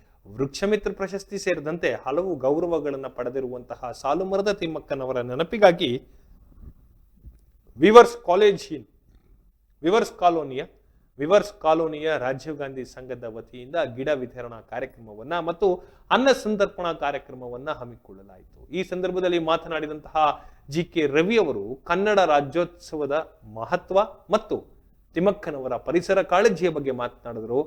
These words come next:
ಕನ್ನಡ ಭಾಷೆ, ಸಂಸ್ಕೃತಿ ಮತ್ತು ಪರಿಸರದ ಬಗ್ಗೆ ಜಾಗೃತಿ ಮೂಡಿಸುವಂತಹ ಅಗತ್ಯವನ್ನ ಅವರು ಒತ್ತಿ ಹೇಳಿದರು.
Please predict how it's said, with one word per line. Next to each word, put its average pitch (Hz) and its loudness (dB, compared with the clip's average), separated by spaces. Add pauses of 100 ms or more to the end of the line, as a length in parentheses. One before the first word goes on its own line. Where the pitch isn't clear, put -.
(240)
ಕನ್ನಡ 127 -4
ಭಾಷೆ, 117 0
ಸಂಸ್ಕೃತಿ 120 -8
ಮತ್ತು 135 -6
ಪರಿಸರದ 120 -2 (480)
ಬಗ್ಗೆ 165 4 (360)
ಜಾಗೃತಿ 185 2
ಮೂಡಿಸುವಂತಹ 147 -8
ಅಗತ್ಯವನ್ನ 175 0
ಅವರು 135 -4
ಒತ್ತಿ 160 -6
ಹೇಳಿದರು. 92 -20